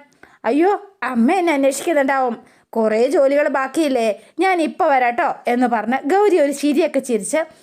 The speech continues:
പതുക്കെ അവിടുന്ന് സ്കൂട്ടായി. അപ്പം ശങ്കർ ചിരിച്ചു. "ഗൗരി, ഇനി എത്ര ദിവസം നീ ഓരോരോ കള്ളങ്ങളിങ്ങനെ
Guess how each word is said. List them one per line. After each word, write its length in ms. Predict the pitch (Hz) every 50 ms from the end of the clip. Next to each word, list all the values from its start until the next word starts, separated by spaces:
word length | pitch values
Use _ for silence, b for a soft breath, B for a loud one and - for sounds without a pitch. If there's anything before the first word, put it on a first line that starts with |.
| B B - -
പതുക്കെ 400 | 381 415 440 427 440 - - 427
അവിടുന്ന് 340 | 311 262 269 277 262 277 -
സ്കൂട്ടായി. 600 | - - - 440 - - 320 262 233 214 190 - - - - b b b b b b b b
അപ്പം 140 | 359 - 370
ശങ്കർ 380 | - 339 262 254 240 247 254 320 302
ചിരിച്ചു. 440 | 277 311 254 240 - - 285 226 196 - - _ _ _ _ -
"ഗൗരി, 560 | 196 202 208 208 214 247 277 254 175 165 b b b b b
ഇനി 180 | 359 403 440 427 359 294 262
എത്ര 320 | 254 - - - 415 392
ദിവസം 540 | 381 320 277 269 262 254 - 294 269 277 262
നീ 160 | 254 254 262
ഓരോരോ 420 | 254 233 233 233 254 262 269 269 285 277 -
കള്ളങ്ങളിങ്ങനെ 680 | 220 202 196 208 220 233 254 269 285 285 277 277 262